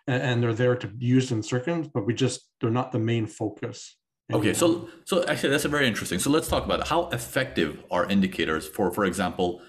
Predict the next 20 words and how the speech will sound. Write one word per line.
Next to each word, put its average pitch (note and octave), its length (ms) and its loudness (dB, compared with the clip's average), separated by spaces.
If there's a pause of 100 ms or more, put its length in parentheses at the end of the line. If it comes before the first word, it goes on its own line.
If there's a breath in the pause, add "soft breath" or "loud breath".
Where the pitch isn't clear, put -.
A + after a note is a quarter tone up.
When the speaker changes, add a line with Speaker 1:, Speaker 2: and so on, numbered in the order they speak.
(300 loud breath)
Speaker 2:
a G2 100 2
new B2 200 6
person D2 360 -4
coming E2 260 -2
into D2 140 -6
the D2 80 -6
industry. D2 460 -6 (520)
You E2+ 80 -2
know, D#2 180 -2
should B2+ 240 2
they C#3 80 4
use A2 300 4
indicator F#2 420 2
trading E2+ 300 -2
strategies? G#2 760 -2 (1040)
Would F#2 100 0
that A2 200 -2
work D#2 180 -4
for D2+ 100 -8
them? C#2 200 -6